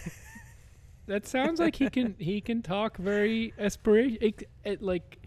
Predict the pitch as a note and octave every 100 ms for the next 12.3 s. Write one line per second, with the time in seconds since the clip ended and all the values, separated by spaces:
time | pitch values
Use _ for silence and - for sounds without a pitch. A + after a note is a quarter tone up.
0 | - A#3+ A3+ - - G3 G#3+ C4 B3 F#3+
1 | C#3+ B2 A#2+ A2 G#2 A#2 A2 G2+ E4+ F#4+
2 | D#4+ D#4 D#4 D#4 E4+ - C4+ C#4 C#4 C4+
3 | - D#4+ D#4+ C#4 A#3+ G#3 E3+ C3 C3 A#3+
4 | A#3 A3+ - A3+ A#3+ C4+ D#4+ D#4+ C#4+ C#4
5 | A#3 - - C#4+ D#4 G#3+ F#3 G#3+ A3 A#3
6 | - A3 A3 G#3 - C4+ B3+ - - -
7 | - - A3+ G#3+ A#3 A#3+ A3 G#3+ B3+ D#4
8 | C#4+ C#4+ C#4 - G#3+ G3 F#3+ F#3+ G3+ G#3+
9 | G#3+ A#3 - F#3 - E3+ - - A3+ E3+
10 | E3+ D#3 D3+ - - F3+ D3 D#3 D#3+ G3+
11 | D3+ G#3+ - G#3 G#3+ C#3+ C#3+ D#3 F#3 G3+
12 | G3 E3 E3